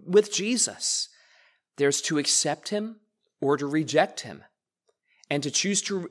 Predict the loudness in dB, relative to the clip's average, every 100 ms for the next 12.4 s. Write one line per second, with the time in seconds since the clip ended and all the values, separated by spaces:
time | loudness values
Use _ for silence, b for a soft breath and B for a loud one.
0 | -2 -2 0 0 0 B 2 4 2 0
1 | 0 2 0 2 2 2 0 0 0 -2
2 | 2 6 6 6 2 -4 -18 _ _ _
3 | _ _ _ 0 2 4 2 2 4 6
4 | 8 6 4 0 0 -2 0 2 4 2
5 | 0 -8 -16 -20 _ _ _ _ _ _
6 | _ _ _ _ _ _ -6 -4 -2 -2
7 | 0 0 2 0 0 0 0 0 0 2
8 | 4 4 2 -2 -16 _ _ _ _ _
9 | -4 -2 -2 -2 -4 -2 -2 -2 -2 -2
10 | -4 -8 _ _ _ -4 0 0 2 2
11 | 0 -2 0 0 0 -2 -6 -6 -4 -2
12 | -2 -4 -6 -6